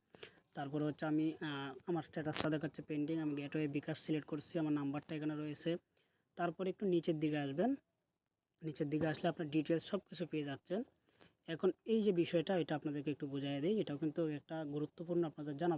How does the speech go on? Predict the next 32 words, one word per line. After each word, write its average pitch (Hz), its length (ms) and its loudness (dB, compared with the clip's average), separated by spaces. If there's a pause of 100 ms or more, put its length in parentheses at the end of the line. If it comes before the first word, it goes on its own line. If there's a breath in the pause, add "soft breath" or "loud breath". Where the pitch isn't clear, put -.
দরকার। 160 220 -4 (640)
সেই 175 120 2
ক্ষেত্রে 180 300 2 (440)
আমি 175 240 0
আপনাদেরকে 160 460 -2
একটু - 140 -14
সহজ 151 280 -2 (100)
করে 160 200 0
বোঝাই। 151 240 2 (280)
আমি 170 200 2
কিন্তু 170 280 2
উইথড্র 165 240 4
করেছিলাম, 165 460 4 (680 soft breath)
আহ, 143 240 -2 (100)
চার 170 180 0
হাজার 180 220 2
ষাট 143 280 -2
টাকা। 123 240 -8 (640)
তার 147 200 -4
থেকে 165 260 0
আমাদের 165 280 0
কী 160 100 0
হয়েছে, 160 280 2 (720 soft breath)
আমরা 156 160 0
অনেকে 156 260 2
দেখতে 156 260 2
পাচ্ছি 160 200 -2
যে 196 120 2 (140)
আসলে 147 260 -2
টাকা 147 280 -4
যেটা 151 200 4 (140)
উইথড্র 151 200 8